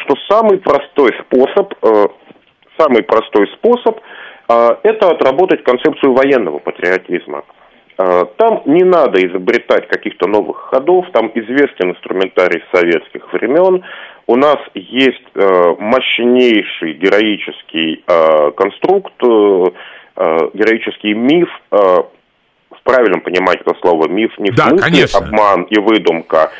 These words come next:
Speaker 1: а миф, миф, э, в смысле уже какое-то, э,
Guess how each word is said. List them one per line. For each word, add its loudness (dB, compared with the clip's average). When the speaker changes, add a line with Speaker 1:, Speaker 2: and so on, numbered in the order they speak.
Speaker 1:
а 2
миф, 0
миф, 0
э, 4
в 2
смысле -2
уже -2
какое-то, 2
э, 2